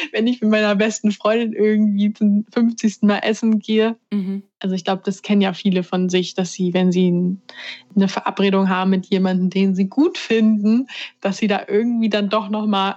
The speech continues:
Speaker 1: genauer drauf achten, wie sie sich verhalten, ne?
Speaker 2: Mhm. Du sagst auch, dass wir das anziehen, was wir ausstrahlen. Was meinst du denn damit?
Speaker 1: Ja, damit meine ich, dass man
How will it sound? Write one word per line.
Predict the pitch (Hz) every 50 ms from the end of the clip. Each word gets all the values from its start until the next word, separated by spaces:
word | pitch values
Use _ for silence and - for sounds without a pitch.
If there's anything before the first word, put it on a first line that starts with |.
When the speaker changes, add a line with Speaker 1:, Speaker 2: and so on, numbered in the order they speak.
| -
Speaker 1:
genauer | - 226 220 208 202 208 208 202 196
drauf | 190 196 180 185 196 - -
achten, | - 180 185 - - _ - 202 196 202 190 - _ _ - -
wie | 220 226 214
sie | 196 185 180
sich | 190 196 185 -
verhalten, | - 180 175 175 180 180 185 185 185 - 190
ne? | 190 196 226 240 _ _ - 220 226 226 208 190 - _ _ _ _ -
Speaker 2:
Mhm. | 196 190 170 160 170 190 190 _ _ _ _ -
Du | 240 226
sagst | 190 196 202 233 330 330 - - - -
auch, | - 180 202 240 247 -
dass | - 214 208 196 -
wir | 220 196 190
das | 190 196 202 226 214 - - -
anziehen, | 190 202 226 233 - - - 233 226 226 220
was | 196 208 196 - -
wir | 202 190 180 - -
ausstrahlen. | 160 170 170 - - - - - - 156 151 151 151 151 156 160 151 - -
Was | 180 185 - -
meinst | 190 190 196 208 233 220 - -
du | 165
denn | 151 160 151 147
damit? | 143 143 139 143 139 135 139 131 - - - - _ _ _ _ _ _ _ _ _ _ _ _ - - - - - - - - -
Speaker 1:
Ja, | - - 180 180 180 185 190 _ -
damit | 202 190 208 247 262 247 214 214 214 - 202
meine | 196 185 180 202 220 233 247 240
ich, | - - 220 226 226 240 226 - - - - _ - - - _ _ -
dass | 208 202 208 196 - -
man | 214 208 202 208 208 208 202 202 202 -